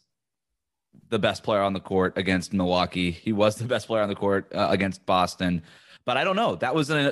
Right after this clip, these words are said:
an all-time type of performance. We don't, and that was a very strange atmosphere. And it seems like he actually got better by the bubble or within the bubble than he was out of the bubble. So I don't know. I, I, I don't know if you, you need another bubble for Jimmy Butler. But,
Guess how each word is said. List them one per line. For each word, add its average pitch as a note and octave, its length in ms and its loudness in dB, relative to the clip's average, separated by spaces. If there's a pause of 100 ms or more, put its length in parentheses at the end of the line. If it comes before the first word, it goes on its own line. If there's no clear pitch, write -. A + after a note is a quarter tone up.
an C#3 160 0
all-time C#3+ 480 2
type C3+ 200 0
of C3 140 -2
performance. B2+ 480 0
We A#2 100 0
don't, C3+ 140 0
and A#2+ 220 2
that A#2+ 100 0
was A#2+ 160 -2
a A#2 80 2
very A2 240 2
strange G#2+ 480 0
atmosphere. G2+ 580 2
And F2+ 180 0
it E2+ 60 -8
seems G#2 160 2
like G#2 140 0
he A2+ 140 0
actually A2 240 0
got G#2+ 200 2
better B2 240 0
by G#2+ 140 0
the G2 120 -2
bubble F#2 420 0 (340)
or G#2+ 240 2
within A2+ 300 0
the G#2 80 0
bubble F#2+ 280 0
than G2 140 0
he G2+ 80 0
was G#2+ 180 2
out C3 200 0
of A2+ 80 0
the G2 60 -6
bubble. F2+ 280 -2
So G#2 360 0 (300)
I C3 100 0
don't D#3 100 2
know. A#2 340 0
I, G#2+ 80 2
I, A2 320 2
I A#2+ 40 0
don't B2+ 120 2
know B2+ 220 2
if A#2 160 -6
you, A#2+ 140 0
you A#2+ 240 0
need B2 120 0
another A#2+ 240 2
bubble A#2+ 300 0
for A#2+ 100 -4
Jimmy G#2+ 220 2
Butler. G#2 340 0
But, G2 300 0